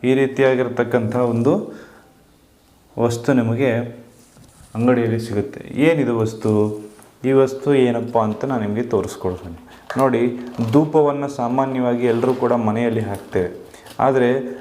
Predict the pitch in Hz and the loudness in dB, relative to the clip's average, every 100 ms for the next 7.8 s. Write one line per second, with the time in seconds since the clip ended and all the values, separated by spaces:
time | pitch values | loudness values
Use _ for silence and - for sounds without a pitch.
0 | - 110 123 143 156 151 139 117 117 143 | -6 2 2 4 4 4 2 -2 0 0
1 | 139 139 139 135 135 135 139 - 117 113 | 0 2 2 2 -2 -8 -10 -4 -2 -2
2 | 113 127 127 135 127 123 120 113 117 110 | 0 0 2 0 2 0 2 4 4 4
3 | 101 110 - - - - - 120 131 135 | 0 -2 -8 -16 -20 -12 -2 2 4 4
4 | 139 139 131 143 147 139 135 135 185 208 | 2 -2 2 4 4 2 0 -2 -6 -10
5 | - - _ _ _ _ _ _ _ _ | -16 -20 _ _ _ _ _ _ _ _
6 | - 131 160 139 107 117 104 101 110 120 | 2 4 4 2 0 0 -2 -2 -2 0
7 | 123 120 120 117 147 151 - | 0 0 0 -2 -2 -4 -8